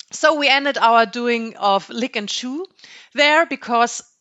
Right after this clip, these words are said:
the horses really insisted. So after we did our lick and chew, talked and we sort of decompressed what had just happened,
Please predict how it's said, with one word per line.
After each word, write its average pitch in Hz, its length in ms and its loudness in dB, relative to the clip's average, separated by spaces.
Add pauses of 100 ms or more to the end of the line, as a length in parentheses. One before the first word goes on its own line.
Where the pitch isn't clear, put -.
(100)
the 214 120 -2
horses 208 480 0
really 247 280 0
insisted. 196 760 -8
So 254 320 -2
after 320 360 2
we 247 140 -2
did 233 240 -2
our 214 220 2
lick 233 220 -2
and 196 100 -6
chew, 269 300 -4 (100)
talked 233 420 4
and 196 160 -8
we 196 80 -8
sort 226 380 0
of 185 180 -6
decompressed 226 800 -2 (400)
what - 180 -8
had 214 200 0
just - 300 -2
happened, 262 500 -2